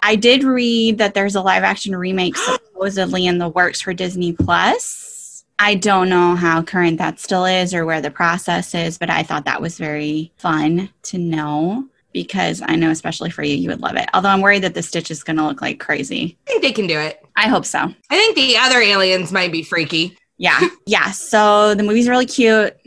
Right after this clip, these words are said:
Speaker 1: It's got a heartwarming message. I actually, I'm not a big Stitch fan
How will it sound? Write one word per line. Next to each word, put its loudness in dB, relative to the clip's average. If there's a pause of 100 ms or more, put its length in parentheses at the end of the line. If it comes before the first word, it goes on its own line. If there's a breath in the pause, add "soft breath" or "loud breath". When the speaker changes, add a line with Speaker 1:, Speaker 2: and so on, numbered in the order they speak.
(120)
Speaker 1:
It's -6
got 2
a 2
heartwarming 0
message. 0 (500)
I 4
actually, 2
I'm 4
not 2
a 0
big -4
Stitch -6
fan 2